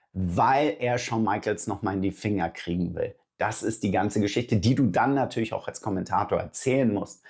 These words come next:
Weil wie sollen Zuschauer das wissen, wenn ein Kommentator damit beschäftigt ist, äh, sich selbst over zu bringen? Das ist auch wieder das nächste Thema. Also auch da Commentary, äh, wie wichtig das ist im Wrestling. Worauf, wenn Leute kommentieren wollen,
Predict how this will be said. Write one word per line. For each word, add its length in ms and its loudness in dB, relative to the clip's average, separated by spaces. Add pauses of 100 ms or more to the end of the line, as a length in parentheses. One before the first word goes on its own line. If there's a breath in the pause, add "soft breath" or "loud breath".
(200 loud breath)
Weil 320 2 (180)
wie 240 4
sollen 340 2
Zuschauer 440 0
das 240 0
wissen, 480 0 (200 loud breath)
wenn 400 2
ein 80 0
Kommentator 540 2
damit 360 2
beschäftigt 540 -2
ist, 400 0
äh, 380 2
sich 220 0
selbst 300 2
over 380 4
zu 140 -10
bringen? 240 -4
Das 220 -8
ist 100 -12
auch 240 0
wieder 200 2
das 200 -6
nächste 340 -6
Thema. 340 0
Also 160 0
auch 100 -2
da 320 2 (260 loud breath)
Commentary, 720 0 (220 soft breath)
äh, 380 0
wie 260 2
wichtig 420 0
das 220 -2
ist 260 -4
im 160 0
Wrestling. 560 0
Worauf, 540 4 (200 soft breath)
wenn 140 0
Leute 380 2
kommentieren 720 2
wollen, 320 2